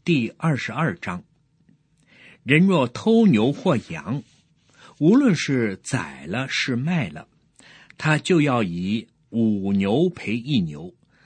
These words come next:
四羊赔一羊。可见那是更强调保护受害人的利益。现在的司法制度呢，肯定是出了什么问题。人们更关心犯人的权利，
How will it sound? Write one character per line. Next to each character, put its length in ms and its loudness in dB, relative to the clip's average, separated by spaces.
四 480 -2
羊 500 -4
赔 420 -8
一 300 0
羊。 260 -12
可 120 0
见 500 2
那 120 0
是 160 -2
更 320 0
强 460 -6
调 360 0
保 220 -4
护 160 -6
受 260 -2
害 240 -4
人 240 -6
的 80 -8
利 180 -6
益。 280 -12
现 260 2
在 120 2
的 160 2
司 240 -4
法 100 -8
制 220 -6
度 160 -6
呢， 160 -10
肯 400 -4
定 260 0
是 260 -6
出 200 -8
了 80 -4
什 160 -4
么 100 -2
问 220 -2
题。 240 -14
人 160 4
们 300 4
更 320 2
关 300 2
心 260 2
犯 400 2
人 180 0
的 80 -2
权 320 -10
利， 140 -8